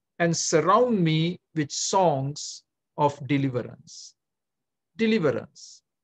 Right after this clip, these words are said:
When we are asking God to guard us, we are asking God to deliver us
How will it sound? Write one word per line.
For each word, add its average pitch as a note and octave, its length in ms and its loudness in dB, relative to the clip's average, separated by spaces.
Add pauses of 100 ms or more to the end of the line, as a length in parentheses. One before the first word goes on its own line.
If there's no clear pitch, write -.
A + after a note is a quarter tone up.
(1500)
When D#3+ 180 0
we E3+ 100 6
are E3 180 6
asking F3+ 360 0
God E3+ 280 4 (100)
to D#3+ 360 0 (1080)
guard F3 320 2
us, - 380 -2 (580)
we E3 140 2
are D#3 180 4
asking E3+ 520 0
God E3 300 4
to D3 80 -2 (160)
deliver F3+ 300 0 (120)
us - 360 -16